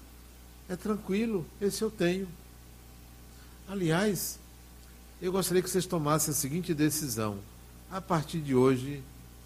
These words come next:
eu vou acordar sempre de bom humor.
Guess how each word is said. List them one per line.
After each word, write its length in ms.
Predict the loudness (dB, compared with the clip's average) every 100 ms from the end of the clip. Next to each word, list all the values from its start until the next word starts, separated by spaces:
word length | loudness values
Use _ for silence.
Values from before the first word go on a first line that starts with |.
| -20 -20 -20 -20 -20 -6
eu 140 | 0 2
vou 160 | 4
acordar 580 | 4 4 0 2 0 0 -6 -18 -20 -14
sempre 720 | -6 0 4 8 8 8 2
de 140 | 0 2
bom 200 | 4 4
humor. 280 | 4 0